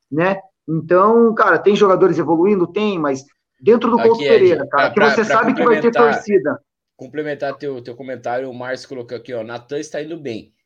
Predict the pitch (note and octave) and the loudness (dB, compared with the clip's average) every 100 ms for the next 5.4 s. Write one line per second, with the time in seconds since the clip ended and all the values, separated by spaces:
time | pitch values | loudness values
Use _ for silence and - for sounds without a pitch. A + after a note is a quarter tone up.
0 | _ - A2 C3 C#3 D3 C#3+ D3 D3+ - | _ -14 -12 -12 -12 -12 -8 -8 -10 -16
1 | D#3+ - - C3 C#3+ C#3 C3+ B2+ C3+ C#3+ | -18 -20 -20 -16 -12 -8 -6 -8 -10 -14
2 | C#3 C#3+ D#3+ D#3 C#3 - C#3+ D#3+ F3 F3 | -14 -14 -16 -16 -14 -12 -10 -12 -14 -16
3 | E3+ D#3+ D#3 D#3+ D#3+ E3 E3+ A#2 A#2+ A#2 | -16 -16 -16 -16 -14 -12 -12 -12 -14 -14
4 | A2 G2+ _ _ _ _ B2+ B2+ C3+ C#3+ | -18 -18 _ _ _ _ -14 -12 -8 -8
5 | C#3 D3+ C3+ | -8 -10 -12